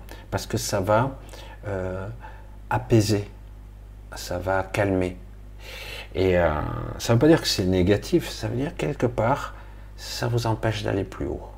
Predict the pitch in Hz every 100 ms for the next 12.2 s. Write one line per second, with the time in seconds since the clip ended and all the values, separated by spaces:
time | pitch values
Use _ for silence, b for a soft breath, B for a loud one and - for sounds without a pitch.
0 | - - 92 - - 78 82 78 76 -
1 | - - - - B B B B B B
2 | B B B B B 101 110 135 139 101
3 | 95 - 95 90 - 98 90 95 - 92
4 | 82 82 82 - - 87 90 - 85 101
5 | 107 - - 85 82 85 - 85 82 -
6 | - - - 78 82 - 80 - B B
7 | B B - - 87 87 90 131 - -
8 | - 80 - - 80 87 107 117 B B
9 | B - 87 - 95 90 85 82 78 82
10 | 87 98 123 131 - - - - - -
11 | - - - - - B B B B B
12 | 85 98